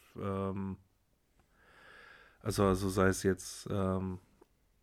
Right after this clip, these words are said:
die, die, die klassischen abrahamitischen Religionen zum Beispiel oder, ähm, ähnlich geartetes, ähm, was da,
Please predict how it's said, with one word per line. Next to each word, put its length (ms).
die, 160
die, 260
die 200
klassischen 500
abrahamitischen 880
Religionen 520
zum 200
Beispiel 380
oder, 560
ähm, 560
ähnlich 520
geartetes, 1120
ähm, 800
was 240
da, 300